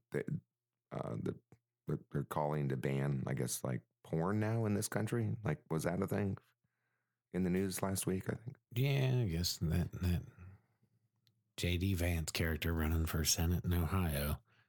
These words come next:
Speaker 2: It's calling to ban porn.
Speaker 1: Ohio, we've covered this before. Like,
Speaker 2: We can, <laughs> it's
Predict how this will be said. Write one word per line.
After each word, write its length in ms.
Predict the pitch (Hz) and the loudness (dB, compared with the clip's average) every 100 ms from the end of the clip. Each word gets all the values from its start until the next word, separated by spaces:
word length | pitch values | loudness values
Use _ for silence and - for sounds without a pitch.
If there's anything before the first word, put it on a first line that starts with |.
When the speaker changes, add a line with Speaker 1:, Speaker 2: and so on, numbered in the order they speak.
| _ _ _ _ | _ _ _ _
Speaker 2:
It's 60 | - | -2
calling 200 | 156 131 | 0 2
to 60 | |
ban 360 | 87 - - 131 | 2 0 2 0
porn. 420 | 110 117 98 - - - - - _ _ _ - - _ _ _ _ _ _ _ _ _ - | 0 0 0 -2 -4 -6 -8 -18 _ _ _ -20 -20 _ _ _ _ _ _ _ _ _ -2
Speaker 1:
Ohio, 380 | 82 76 71 55 | 0 2 0 0
we've 180 | 64 67 | -2 0
covered 280 | - 69 58 | 0 0 0
this 160 | 57 | -2
before. 340 | - - 58 55 | -4 -2 -2 2
Like, 240 | 62 95 | 2 2
Speaker 2:
We 80 | - - - - | -2 -4 -2 0
can, 240 | 113 123 113 | 2 0 0
<laughs> 40 | |
it's 220 | 143 - | 0 -2